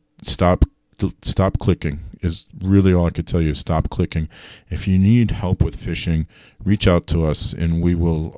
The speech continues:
um, set something up. We can do it remotely. We don't have to do, we don't have to come to your office or to your home. We can talk about it remotely over, of all things, Zoom, but we could also talk about it over the phone.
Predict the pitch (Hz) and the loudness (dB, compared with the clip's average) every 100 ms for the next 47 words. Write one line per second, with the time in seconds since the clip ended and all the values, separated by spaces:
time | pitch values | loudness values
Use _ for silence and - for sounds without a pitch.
0 | - 78 76 - - - 85 87 80 - | -6 -6 -6 -4 -6 -4 -4 -2 0 0
1 | 80 - 78 95 98 92 85 80 82 80 | -2 -2 0 2 2 0 0 -2 -2 -4
2 | 82 80 82 85 85 80 87 - 85 85 | -4 -4 -4 -4 -6 -2 -2 -2 -2 -2
3 | 87 - - 90 - 92 85 78 87 - | -2 -4 -2 -2 0 2 4 2 0 -2
4 | - - - - - - 85 - 90 85 | -8 -20 -20 -20 -14 -2 0 4 4 4
5 | 82 80 82 85 95 85 92 87 87 87 | 2 4 2 2 0 0 0 0 0 2
6 | 82 82 90 92 92 - 85 80 80 80 | 2 0 0 4 4 4 2 2 2 0
7 | 80 98 _ _ _ 85 76 78 73 73 | 0 -6 _ _ _ -8 -6 -6 -4 -6
8 | 76 98 92 78 - - - - - 95 | 0 2 2 0 -6 -16 -20 -2 4 4
9 | 107 98 85 - - 80 80 76 71 82 | 6 4 2 0 -4 -4 -6 -6 -6 -6
10 | 78 - 90 73 | -8 -6 -4 -2